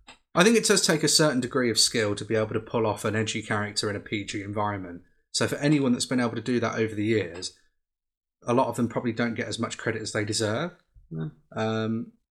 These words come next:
Speaker 1: but again, sometimes it's not, you know, t-, you just wanna be entertained. I don't necessarily need to see people bleeding all over the place every ten minutes. Like, I'm not,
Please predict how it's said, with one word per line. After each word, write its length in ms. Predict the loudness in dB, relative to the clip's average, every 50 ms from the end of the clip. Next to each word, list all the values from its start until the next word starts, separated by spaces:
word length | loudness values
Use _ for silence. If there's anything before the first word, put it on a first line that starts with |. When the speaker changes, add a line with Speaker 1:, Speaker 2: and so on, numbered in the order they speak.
| _ -2
Speaker 1:
but 300 | 0 2 2 0 -2 -6 _ -20 _ _ _ _ _ _ _ _ _ _ _ _ _ _ _ -12
again, 280 | -6 -2 0 0 2
sometimes 460 | 2 2 0 0 0 -2 -2 -2 -2
it's 160 | -4 -4 -4 -4
not, 200 | -6 -6 -6 -8
you 60 | -8 -6
know, 160 | -6 -8 -10 -8
t-, 140 | -10 -10 -12 -12 -16 _ _ _ _ -20 -20 _ _ _ _ -6
you 100 | -4 -4
just 160 | -2 -2 -2
wanna 160 | 0 0 0
be 160 | 0 -2 -6
entertained. 680 | -6 -8 -8 -6 -6 -6 -6 -6 -8 -8 -8 -10 -12 -16 _ _ _ -20 -20 -14 0 2
I 100 | 4 4
don't 140 | 4 4 2
necessarily 340 | 4 4 4 4 2 2
need 140 | 2 2 2
to 60 | 2
see 140 | 2 2 2
people 280 | 2 0 -2 -2 -2 -4
bleeding 400 | -2 0 2 2 2 0 0 0
all 160 | 2 2 2
over 160 | 2 0 -2
the 60 | -4 -8
place 280 | -6 -8 -6 -4 -4
every 180 | -4 -4 -4 -4
ten 240 | -4 -4 -6 -6 -6
minutes. 360 | -10 -10 -10 -10 -10 -8 -4
Like, 160 | -4 -4 -2
I'm 120 | 0 0 2
not, 260 | 2 2 2 0 -4